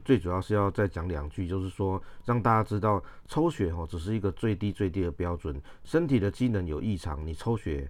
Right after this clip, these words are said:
还是有可能会正常的哦。身体的机能差到一定的程度，才有可能出现血液抽血数值的一个异常，所以大家也不用认为说是你抽血完全都正常的情况下，就表示说你这样用药很安全啊，身体完全都没有状况，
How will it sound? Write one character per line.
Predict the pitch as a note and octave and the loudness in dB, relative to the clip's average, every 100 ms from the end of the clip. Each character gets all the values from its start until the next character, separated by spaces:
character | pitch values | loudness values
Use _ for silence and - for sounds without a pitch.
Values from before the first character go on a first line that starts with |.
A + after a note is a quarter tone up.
| - | -10
还 | - F2 | -8 -6
是 | F#2+ A#2+ | 0 2
有 | |
可 | G#2+ | 2
能 | D2 D2+ | -2 -4
会 | F#2 | -4
正 | - E2 | -2 -4
常 | E2+ C2+ | -6 -8
的 | C2+ | -8
哦。 | B1+ - - - | -8 -10 -14 -16
身 | - D#3+ E3 | 0 4 6
体 | |
的 | A2 | 6
机 | G#2 B2+ | 6 2
能 | G2+ | 2
差 | F2+ A2 A2+ | 0 0 2
到 | G#2+ | 2
一 | F#2 | 2
定 | G#2+ | -2
的 | F2+ | -2
程 | - E2 | -4 -4
度， | D#2+ G2 | -2 -4
才 | - F2 | -2 0
有 | G#2 | 0
可 | G#2 E2+ | 0 -4
能 | D2 | -6
出 | D2 F#2+ | -6 -6
现 | F2 F2+ | -4 -4
血 | E2 - D#2+ | -4 -4 -2
液 | G#2 | -2
抽 | - G#2 | -2 -4
血 | - D2 | -2 -6
数 | - B2 | -2 -2
值 | F#2 D#2 | -2 -6
的 | E2 | -4
一 | E2+ | -4
个 | |
异 | D#2+ F2+ | -4 -6
常， | - C2+ C2+ - - - - | -6 -8 -10 -12 -18 -18 2
所 | D3 | 4
以 | |
大 | D3 D3+ | 6 6
家 | C#3+ | 6
也 | G#2 | 4
不 | F2 | 4
用 | A2 A#2 | 2 2
认 | G#2+ | 2
为 | F#2 | 2
说 | F2 G#2 | 0 0
是 | F#2+ G#2+ | 0 -2
你 | F2 | -2
抽 | G#2 A2 | 0 0
血 | F#2 | 0
完 | D#2 F#2 | -2 -2
全 | F2+ | -4
都 | F#2 | -2
正 | G#2+ E2 | -2 -2
常 | D#2 | -4
的 | D#2 | -6
情 | E2+ F2 | -6 -6
况 | F2+ | -4
下， | F#2+ | -2
就 | F#2 | -2
表 | G#2 F2 | -4 -2
示 | E2+ F#2 | -2 -2
说 | G2 F#2+ - - - | -2 -2 -4 -12 -10
你 | |
这 | F2 | -2
样 | A#2 | 0
用 | A2+ A2 | 2 2
药 | A#2 | 2
很 | F#2+ D#2+ | 0 -2
安 | F#2 G#2+ | -2 -2
全 | F#2+ D#2+ | -2 -2
啊， | E2 - - - | -4 -8 -14 -4
身 | A#2+ B2 | 0 2
体 | |
完 | F#2 F2 G#2 | 2 0 0
全 | G2+ | 0
都 | |
没 | G#2 G2 | 0 0
有 | D#2+ | -2
状 | - F#2+ | -2 -2
况， | F#2 F2 | -2 -4